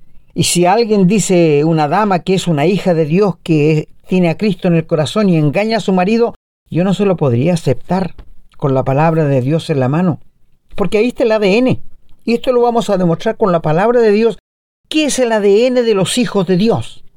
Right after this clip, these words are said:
Ustedes saben que un padre que engendra un hijo, el A D N está en el hijo que engendró. Ahora, si Dios me hizo nacer de nuevo, si me engendró por el Espíritu Santo, yo llevo el A D N de mi Padre Celestial que me engendró.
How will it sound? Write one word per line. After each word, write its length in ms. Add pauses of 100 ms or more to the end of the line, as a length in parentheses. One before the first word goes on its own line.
(680)
Ustedes 380
saben 380
que 600 (120)
un 180
padre 400
que 160
engendra 520
un 160
hijo, 420 (340)
el 160
A 80
D 280
N 120
está 400
en 120
el 120
hijo 240
que 140
engendró. 560 (600)
Ahora, 280
si 200
Dios 600
me 180
hizo 240
nacer 380
de 100
nuevo, 340
si 180
me 120
engendró 580
por 140
el 100
Espíritu 460
Santo, 420 (400)
yo 220
llevo 340
el 80
A 120
D 180
N 320
de 220
mi 140
Padre 360
Celestial 580
que 120
me 100
engendró. 560